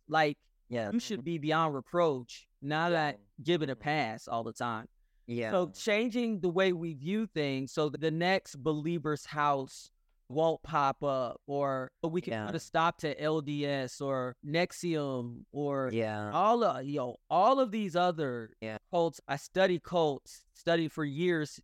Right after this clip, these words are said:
Speaker 1: now,
Speaker 2: Yeah.
Speaker 1: and the anatomy of cults and
Speaker 2: Yeah.
Speaker 1: how they form in a different,
Speaker 2: Mm.
Speaker 1: three different types.
Speaker 2: Yeah.
Speaker 1: So, like, have, being proactive,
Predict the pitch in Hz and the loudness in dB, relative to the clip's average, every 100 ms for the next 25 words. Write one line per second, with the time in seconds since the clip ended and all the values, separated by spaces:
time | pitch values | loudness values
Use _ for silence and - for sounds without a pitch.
0 | _ 135 143 131 117 117 135 127 120 - | _ -4 0 0 -2 -4 -4 -4 -6 -10
1 | _ _ _ - 139 131 139 165 165 147 | _ _ _ -6 -2 0 2 2 2 0
2 | 139 131 - 156 139 - 139 131 107 104 | -2 -6 -6 -4 -4 -4 -6 -4 -2 -2
3 | 151 151 143 131 131 - - 170 170 151 | 0 2 2 -2 -6 -10 -4 0 2 2
4 | 139 127 127 127 123 117 117 113 151 160 | 0 -2 -4 -4 -2 -2 -2 -4 -4 -2
5 | 165 160 151 - _ _ _ 170 165 - | 0 -2 -4 -8 _ _ _ 2 2 0
6 | 220 208 196 185 190 - 214 196 170 175 | -10 -6 -6 -6 -6 -2 0 0 -2 0
7 | 185 175 160 _ _ _ _ _ _ _ | 2 2 -2 _ _ _ _ _ _ _
8 | _ _ _ 202 233 208 - 185 240 214 | _ _ _ 2 2 0 -4 0 0 2
9 | - 180 170 156 - 120 | 2 2 4 2 -4 -16